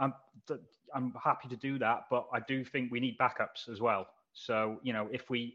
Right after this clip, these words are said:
if this Lowry, Lowry Lurie doesn't, doesn't come off, we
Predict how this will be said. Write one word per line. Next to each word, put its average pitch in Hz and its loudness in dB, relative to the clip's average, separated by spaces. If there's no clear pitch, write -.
if - -4
this 143 -2
Lowry, 135 8
Lowry 123 2
Lurie 123 0
doesn't, 123 -2
doesn't 120 -2
come 117 -2
off, 113 0
we 117 -4